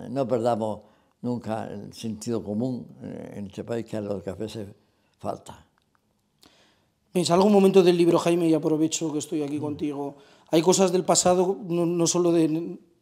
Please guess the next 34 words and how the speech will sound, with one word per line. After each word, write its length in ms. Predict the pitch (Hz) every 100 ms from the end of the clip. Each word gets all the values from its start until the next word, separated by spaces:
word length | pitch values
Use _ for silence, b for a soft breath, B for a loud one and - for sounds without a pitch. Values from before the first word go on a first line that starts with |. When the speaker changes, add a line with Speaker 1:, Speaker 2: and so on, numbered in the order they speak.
| _
Speaker 2:
de 80 | 190
la 60 | 160
protagonista 380 | 151 156 160
de 80 | 170
tu 120 | 170
libro, 220 | 175 202 190
sino 160 | 160
en 40 | 151
general 400 | - 151 151 160
de 100 | 165
todos, 360 | 180 180 202 B B B _
que 180 | 185 180
se 120 | 185
convierten 380 | 180 180 185 185
en 60 | 170
presente. 640 | 160 175 156 147 143 - - -
Una 200 | 175 180
de 60 |
las 100 | 180 175
cosas 220 | 170 175
que 80 | 156
se 60 |
ha 20 |
convertido 300 | 160 156 151
en 60 | 151
presente 380 | 151 139 170 151
en 60 |
la 60 | 143
actualidad, 440 | 139 147 143 147 151
en 80 | 151
los 100 | 139
últimos 300 | 147 147 135
días, 280 | 156 160 B B B B _
es 360 | 170 165 -